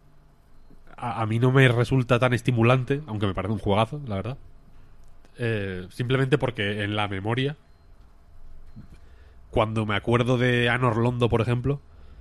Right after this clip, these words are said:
me acuerdo del, del primero, no del tercero. Y si pienso en el tercero es claramente, eh, eh,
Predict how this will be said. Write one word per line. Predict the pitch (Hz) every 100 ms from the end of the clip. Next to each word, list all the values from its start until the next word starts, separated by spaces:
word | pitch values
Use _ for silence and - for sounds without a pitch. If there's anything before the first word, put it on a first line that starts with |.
| - - - - - - - - -
me | 123
acuerdo | 104 120 120 127
del, | 104 95
del | 101 98
primero, | 95 107 90 -
no | 101
del | 104
tercero. | 92 80 98 85 - - - -
Y | 110
si | 104
pienso | 113 113 131
en |
el | 120 117
tercero | 120 131 131
es | 123 -
claramente, | 123 120 117 117 131 127 - -
eh, | 98 92 87 87 - - - 101 - - - - -
eh, | 104